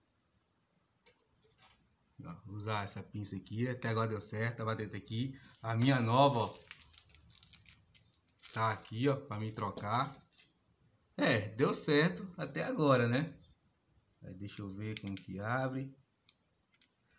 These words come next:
Deixa muito like, galera. O único que eu tô arriscando de, de quebrar a tela, né? Eu tô, é, tô arriscando de perder o telefone, que ainda no processo não acabou, não.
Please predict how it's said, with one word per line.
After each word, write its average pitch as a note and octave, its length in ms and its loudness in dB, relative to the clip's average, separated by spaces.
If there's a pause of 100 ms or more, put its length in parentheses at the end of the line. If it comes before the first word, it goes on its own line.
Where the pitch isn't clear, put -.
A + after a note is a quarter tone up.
(180)
Deixa C3 300 4
muito C#3+ 540 8
like, C#3+ 320 8
galera. G2 360 -2 (300)
O B2 100 0
único E3 220 10
que F3 60 6
eu E3 80 6
tô E3+ 100 8
arriscando E3 460 8
de, E3+ 160 2
de E3 140 0
quebrar D3 360 2
a B3 40 -4
tela, E3+ 340 6
né? F3 220 4 (1300)
Eu A2+ 100 -8
tô, B2 240 2
é, A#2 160 2 (320)
tô A#2+ 80 0
arriscando B2 340 0
de C3+ 80 -2
perder C3 280 0
o C3+ 40 0
telefone, C#3+ 420 2
que C#3 80 2
ainda C3+ 180 8
no E3 160 6
processo D3 320 2
não D#3+ 40 0
acabou, D#3+ 360 2
não. D3+ 420 2